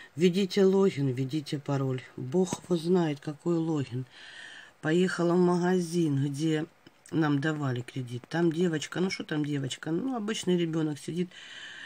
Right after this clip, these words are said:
Она тоже не смогла ни, ни на банк выйти, связаться, никак. Короче, объегоривание такое, что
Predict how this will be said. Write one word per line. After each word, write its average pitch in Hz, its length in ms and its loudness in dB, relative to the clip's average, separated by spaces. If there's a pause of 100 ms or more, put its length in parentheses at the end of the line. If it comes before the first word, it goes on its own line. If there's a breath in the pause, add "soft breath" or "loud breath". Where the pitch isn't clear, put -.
(560 loud breath)
Она 175 260 6
тоже 160 380 0
не 131 100 2
смогла 147 400 -4
ни, 175 300 2 (140)
ни 180 380 4
на 156 280 0
банк 175 420 -2
выйти, 180 320 -2
связаться, 170 580 -6
никак. 170 380 -4 (160)
Короче, 202 760 -8 (220)
объегоривание 180 3000 -2
такое, 240 580 0
что - 320 -6